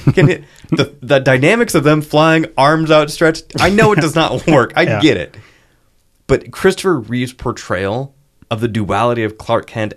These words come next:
Speaker 1: and Superman has never, and I am afraid will never be matched again.
Speaker 2: I'm shaking my head, yes.
Speaker 1: I mean, I talk about it. Uh, there's another interview that I have coming up that we'll mention at the end of this episode.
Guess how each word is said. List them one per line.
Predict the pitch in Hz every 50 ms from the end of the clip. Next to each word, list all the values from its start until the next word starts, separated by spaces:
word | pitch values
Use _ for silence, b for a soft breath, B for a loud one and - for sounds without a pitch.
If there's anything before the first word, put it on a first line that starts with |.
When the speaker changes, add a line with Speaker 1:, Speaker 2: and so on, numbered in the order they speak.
| _ _ -
Speaker 1:
and | 104 107 110 101
Superman | - - 120 110 - 143 139 135 135 143 147 156 156 b b b b b b b b b _
has | - - - 131 139 160 160 160
never, | 165 165 156 160 156 151 - -
and | 123 123 123
I | 120 120
am | 120 120 107
afraid | 110 101 - - - 127 123 123 127 110 101
will | 110 110 107 107
never | 104 101 104 104 98 101 101 101
be | 90 92
matched | 87 80 80 80 - - -
again. | 87 80 76 57 53 - - - - - - - -
Speaker 2:
I'm | 120 110 98
shaking | - - 120 117 - 117 113
my | 113 98
head, | 101 110 110 98 98
yes. | 92 87 87 - - - - - - - - - - - -
Speaker 1:
I | 120 120
mean, | 120 117 117 117 113 113 - _ _ -
I | 113 117
talk | - 131 127 139 -
about | 139 135 123 127 123
it. | 123 123 120 - - - - -
Uh, | 101 98 95 92 92 90 87 92 95 - _ _ _ _ _ _ _
there's | - 113 110 117
another | 135 135 131
interview | 131 123 120 123 117 117 113
that | 110 104
I | 101
have | 104 101 98 98
coming | - 117 110 101 98
up | 101 - -
that | 85
we'll | 92 98 90
mention | 92 92 - - 90
at | -
the | - -
end | 143 117
of |
this | 98 98 - -
episode. | - - - - 90 92 95 -